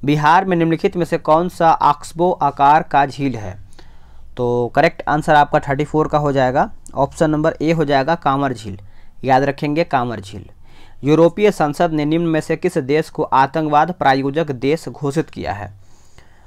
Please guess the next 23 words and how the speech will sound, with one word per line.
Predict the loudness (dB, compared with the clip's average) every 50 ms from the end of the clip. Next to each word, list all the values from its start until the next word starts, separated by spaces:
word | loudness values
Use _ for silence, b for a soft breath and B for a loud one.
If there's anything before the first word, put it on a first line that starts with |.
| b b b b
तो | 2
ये | 4 4
आपका | 4 4 2 2 0
हो | 0 2
जाएगा | 2 2 2 4 6 6
ऑप्शन | 6 4 4 0 -4 -2
नंबर | -2 0 -2 0
ए | 0 -2 -2 -2 -4 -6 -6
रूस, | -4 -4 -4 -4 -6 -12 -18 -20 -20 -12 -4 0
याद | 0 0 0
रखेंगे | 0 -4 -4 -4 -4 -4 -4
रूस। | -6 -8 -10 -14 -16 -18 -20 -20 b b b b b b b 0
किस | 0 0 0
कारण | 0 2 2 4 4 4 2 2
से | 0 0 -2 -2 -2
तरल | -2 -2 -2 0 0 0 -2 -2 -2
पदार्थों | -2 0 2 2 2 2 0 -2 -4 -6 -4
के | -4 -4 -6 -6
क्वथनांक | -6 -4 -2 -2 -2 -2 -2 -4 -4 -4 -4 -4 -4 -6 -8
में | -8 -6 -6 -6
भिन्नता | -6 -6 -6 -6 -6 -4 -2 -2
होती | -2 -4 -8 -14 -14 -14 -14
है? | -14 -14 -14